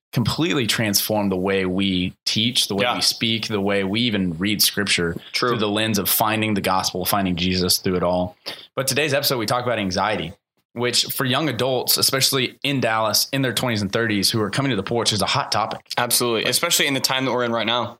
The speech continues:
Speaker 1: Exactly. We're entering into what could be a recession, even more than that, uh, with this whole virus thing going on.
Speaker 2: Yeah.
Speaker 1: And it's people being unsure of what the future holds.
Speaker 2: Yeah.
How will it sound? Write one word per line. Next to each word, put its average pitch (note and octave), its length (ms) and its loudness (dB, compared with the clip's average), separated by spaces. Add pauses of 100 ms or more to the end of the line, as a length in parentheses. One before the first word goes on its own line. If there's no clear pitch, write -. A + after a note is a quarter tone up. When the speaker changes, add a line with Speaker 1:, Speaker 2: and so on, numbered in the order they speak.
(100)
Speaker 1:
Exactly. G#2+ 520 0
We're G#2+ 160 0
entering A2+ 440 0
into A2 440 0
what G2 200 -2
could G#2+ 140 -2
be A2+ 120 2
a G#2+ 60 0
recession, G#2 520 0
even G#2+ 160 0
more G#2+ 220 2
than A2+ 140 0
that, A2+ 280 -2 (320)
uh, G2 180 2
with G2 100 0
this - 120 2
whole G2+ 200 -2
virus G2+ 360 0
thing G#2 160 0
going F#2+ 260 0
on. G2 140 0
Speaker 2:
Yeah. A#2 240 0
Speaker 1:
And G#2 160 -2
it's F#2+ 100 0
people B2+ 520 -2 (460)
being B2 260 0
unsure B2+ 540 2
of A2 100 -4
what G2+ 160 -2
the A2 60 -4
future G#2+ 360 0
holds. A2+ 360 -2
Speaker 2:
Yeah. A#2+ 240 0